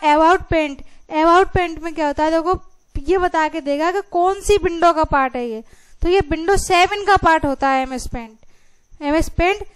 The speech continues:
विंडो का पार्ट है, और यहाँ पे इसने शो किया है कि ये विंडो सेवन का है ये पार्ट, ठीक है। फिर गए फाइल में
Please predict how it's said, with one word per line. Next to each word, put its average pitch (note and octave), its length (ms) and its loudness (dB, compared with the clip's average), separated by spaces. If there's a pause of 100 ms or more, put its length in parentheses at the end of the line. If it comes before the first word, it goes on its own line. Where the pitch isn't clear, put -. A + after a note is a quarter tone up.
(140)
विंडो D#4 380 2
का F#4+ 180 2 (380)
पार्ट E4+ 280 6
है, D4+ 240 2 (1200)
और D4+ 100 2
यहाँ E4 300 2
पे F#4 100 2
इसने F4+ 320 -2
शो F4 220 0
किया D#4 240 0
है F4+ 100 0
कि F#4+ 60 -4
ये G4 200 0 (100)
विंडो E4+ 300 0 (260)
सेवन E4 420 2
का C#4+ 120 -2
है A#3+ 240 -4
ये A#3 100 -12
पार्ट, A3 280 -10 (540)
ठीक D#4+ 220 -6
है। G4 140 0 (960)
फिर D4+ 180 0
गए D#4+ 160 0
फाइल D#4+ 300 0
में E4+ 180 -8